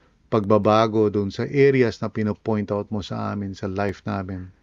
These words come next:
especially through other people. And Lord, ah,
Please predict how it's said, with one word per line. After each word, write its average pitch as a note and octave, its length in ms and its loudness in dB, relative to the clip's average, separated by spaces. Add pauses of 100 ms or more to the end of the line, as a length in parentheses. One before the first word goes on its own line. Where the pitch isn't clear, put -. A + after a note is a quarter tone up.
especially C#3+ 520 2
through A2+ 240 -2
other G2+ 360 -2
people. G2 480 -8 (1700)
And B2 200 2
Lord, D3+ 280 4
ah, B2+ 320 0